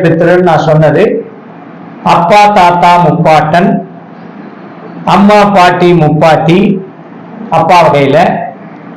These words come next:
அம்மா வகையில அம்மாவுடைய அப்பா, தாத்தா, பாட்டன், அம்மாவுடைய அம்மா, பாட்டி, முப்பாட்டி, அதாவது கொள்ளுப்பாட்டி, இவர்களுக்கெல்லாம் தர்ப்பணம் மாசா மாசம் கொடுக்கறது தெரியும்.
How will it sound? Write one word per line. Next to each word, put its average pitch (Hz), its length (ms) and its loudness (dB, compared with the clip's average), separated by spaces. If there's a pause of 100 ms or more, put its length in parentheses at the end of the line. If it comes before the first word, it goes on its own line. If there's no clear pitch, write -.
அம்மா 208 220 4 (100)
வகையில 202 360 2
அம்மாவுடைய 190 520 4 (140)
அப்பா, 165 260 2 (280)
தாத்தா, 170 360 0 (880)
பாட்டன், 147 460 0 (960)
அம்மாவுடைய 214 640 2 (340)
அம்மா, 196 260 2 (200)
பாட்டி, 170 400 2 (840)
முப்பாட்டி, 160 580 0 (880)
அதாவது 180 360 2
கொள்ளுப்பாட்டி, 165 440 0 (140)
இவர்களுக்கெல்லாம் 165 800 2 (720)
தர்ப்பணம் 190 480 2
மாசா 170 340 2 (200)
மாசம் 196 380 0
கொடுக்கறது 165 500 0
தெரியும். 143 420 0